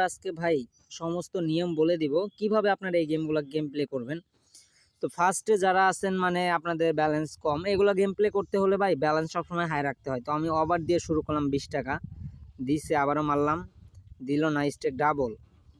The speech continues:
দিছে। এবার আমি দেখেন একটা ট্রিক্স দেখাই, এই যে বারোশো ধরলাম under seven-এ, দেখছেন ভাই, পাইছি না? তো তারপরে এবার ধরবো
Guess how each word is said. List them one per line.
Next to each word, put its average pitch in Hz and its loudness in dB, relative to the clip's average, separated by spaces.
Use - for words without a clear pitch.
দিছে। 151 2
এবার 175 4
আমি 175 2
দেখেন 170 0
একটা - -8
ট্রিক্স 175 0
দেখাই, 151 -2
এই 143 -2
যে 143 2
বারোশো 156 2
ধরলাম 180 4
under 165 2
seven-এ, 127 -4
দেখছেন 156 -2
ভাই, 170 4
পাইছি 170 0
না? 202 0
তো 165 0
তারপরে 165 2
এবার 180 2
ধরবো 170 2